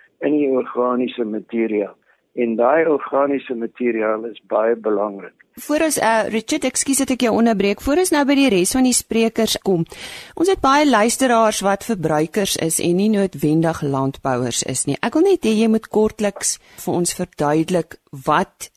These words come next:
Speaker 2: is bewaringslandbou?
Speaker 1: Wel, bewaringsboerdery is 'n hele stelsel. Dit is om die gesondheid en die vrugbaarheid van die s-, eh,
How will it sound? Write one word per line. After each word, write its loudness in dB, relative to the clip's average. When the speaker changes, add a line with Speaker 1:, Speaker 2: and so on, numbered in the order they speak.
Speaker 2:
is 0
bewaringslandbou? -2
Speaker 1:
Wel, 4
bewaringsboerdery 2
is -8
'n 0
hele 0
stelsel. -2
Dit 0
is -2
om -2
die -2
gesondheid 0
en -6
die -4
vrugbaarheid 0
van -2
die -8
s-, -16
eh, -6